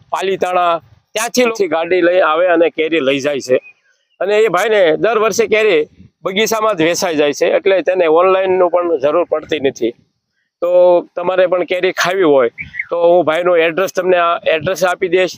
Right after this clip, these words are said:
તેમના મોબાઈલ નંબર પણ આપી દઈશ. તમે બગીચામાં આવી અને કેરી લઈ જઈ શકો છો. અને તમે અહીંયા આવશો તો તમને જાણવા પણ મળશે કે ખરેખર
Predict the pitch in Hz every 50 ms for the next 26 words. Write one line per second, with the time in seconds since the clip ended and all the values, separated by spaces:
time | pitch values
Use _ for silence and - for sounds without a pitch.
0 | - - 160 170 175 175 156 135 127 131 143 151 160 180 185 190 185 180 160 -
1 | 175 180 185 175 170 190 185 165 185 185 175 - - _ _ _ _ _ - 165
2 | 170 175 175 156 156 165 160 190 175 202 202 190 190 190 185 170 175 190 208 214
3 | 190 - - 170 170 180 165 - 175 175 175 170 170 175 196 - _ - 139 151
4 | 156 143 151 151 139 - 156 - 165 156 135 - 147 143 - 196 220 214 160 208
5 | 220 226 233 214 208 233 240 214 190 208 233 220 - 254 220 165 - - _ _
6 | _ _ _ _ _ _ _ _ - 202 202 202 196 190 165 196 202 214 214 202
7 | 208 196 139 113 165 180 202 220 233 233 214 220 208 190 180 180 175 151 - 151
8 | 147 139 139 - - - - 220 247 277 269 - 254 262 220 139